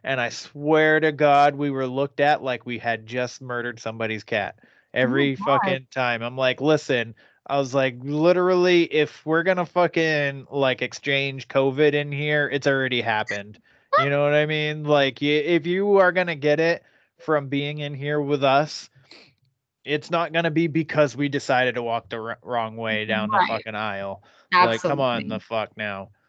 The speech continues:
Speaker 1: Like, Jesus Christ.
Speaker 2: I
Speaker 1: Um,
Speaker 2: really appreciated people's creativity and ingenuity when it came to what
Speaker 1: <laughs>
Speaker 2: constituted as a mask.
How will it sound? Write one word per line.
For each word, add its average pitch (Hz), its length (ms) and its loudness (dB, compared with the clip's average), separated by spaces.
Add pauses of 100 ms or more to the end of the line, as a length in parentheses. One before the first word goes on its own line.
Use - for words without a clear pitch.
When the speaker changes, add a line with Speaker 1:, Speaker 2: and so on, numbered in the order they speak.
(140)
Speaker 1:
Like, 110 340 -4
Jesus 123 400 -8
Christ. 101 460 -6 (540)
Speaker 2:
I 233 360 2
Speaker 1:
Um, 294 120 2
Speaker 2:
really 269 220 4
appreciated 214 680 0
people's 190 500 2
creativity 208 840 0
and 196 120 -4
ingenuity 196 640 0
when 214 140 0
it 190 100 0
came 214 280 6
to 202 180 4
what 190 220 6
Speaker 1:
<laughs> - 40 -2
Speaker 2:
constituted 247 640 4
as 226 80 4
a 214 80 4
mask. 202 600 0